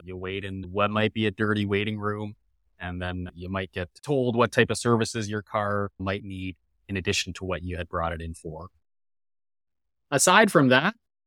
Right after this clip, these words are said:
as part of our project, we had researched and found there was a, a number of mobile service companies that were starting to come into existence and starting to grow.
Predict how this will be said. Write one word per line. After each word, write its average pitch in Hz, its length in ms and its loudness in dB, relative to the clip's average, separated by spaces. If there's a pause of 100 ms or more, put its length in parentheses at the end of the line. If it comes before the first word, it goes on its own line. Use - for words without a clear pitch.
(240)
as 110 160 0
part 139 200 8
of 135 60 2
our 139 100 6
project, 139 480 4
we 127 100 2
had 123 140 2
researched 139 500 2
and 127 100 -2
found 135 240 0
there 135 80 0
was 127 160 0
a, 117 300 4 (240)
a 123 140 4
number 156 360 8
of 127 120 2
mobile 135 720 6 (100)
service 135 560 2
companies 117 540 2
that 104 160 0
were 107 100 -4
starting 117 500 4
to 107 720 -4 (100)
come 107 180 -2
into 98 240 -4
existence 98 560 -6
and 98 100 -6
starting 98 320 -2
to - 100 -10
grow. 92 440 0